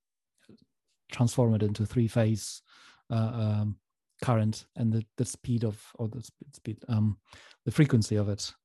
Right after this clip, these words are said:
uh, dictates how fast the motor will actually spin. And that's a pretty complicated, from electronics point of view, piece of equipment. And you, any improvement you can eke out of that, um, you know, uh, means that there's less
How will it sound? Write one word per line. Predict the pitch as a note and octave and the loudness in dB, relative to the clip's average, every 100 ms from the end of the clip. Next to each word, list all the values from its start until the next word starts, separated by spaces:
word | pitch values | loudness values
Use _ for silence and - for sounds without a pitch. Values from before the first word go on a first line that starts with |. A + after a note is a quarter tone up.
| _ | _
uh, | A2+ G#2+ G#2 G#2+ - _ _ _ C3 | -4 0 0 -4 -14 _ _ _ -4
dictates | A#2+ - A#2 | -2 2 2
how | A2+ G#2+ | 2 2
fast | - G2+ - | 0 0 -2
the | A2+ | -2
motor | A2 G#2+ | 0 0
will | G2+ G#2 | -2 -4
actually | - A2 | -6 -8
spin. | - B2 G#2+ - - - - - _ _ C3+ | -2 0 0 -2 -14 -20 -20 -20 _ _ 2
And | A#2+ | 4
that's | A#2+ B2 | 4 0
a | |
pretty | - - A#2+ | -2 -2 0
complicated, | B2 A2+ A2+ A2 A2 A2 G#2+ - - | 2 0 0 -2 -2 -4 -8 -12 -6
from | B2+ A2+ | 0 2
electronics | A2 - A2+ - | 2 0 -2 -2
point | A2+ G#2 | -6 -4
of | |
view, | G#2 G#2 G2 _ - | 0 -2 -2 _ -10
piece | A#2+ | -6
of | G#2+ - - | -6 -8 -10
equipment. | - A#2 A2+ A#2+ - | -2 -2 -2 -8 -6
And | A2+ A2 - | -4 -4 -4
you, | B2 - | -6 2
any | C3 B2 | 6 6
improvement | A2+ B2+ A2+ A2 | 6 4 2 2
you | G#2 | -2
can | - B2 | -6 -8
eke | B2+ | -6
out | A2 | -4
of | G#2+ - | -4 -6
that, | G2+ - - - - - - - | -10 -10 -16 -20 -20 -20 -8 0
um, | A2 G#2 A2+ - _ _ _ | 2 2 -2 -8 _ _ _
you | A2+ | -2
know, | G#2+ A2 | 0 -2
uh, | B2 | 0
means | A2+ A2+ - | 4 4 2
that | A2 - | -4 -2
there's | G#2+ | 0
less | A2 G#2+ - - - | 0 0 -2 -10 -14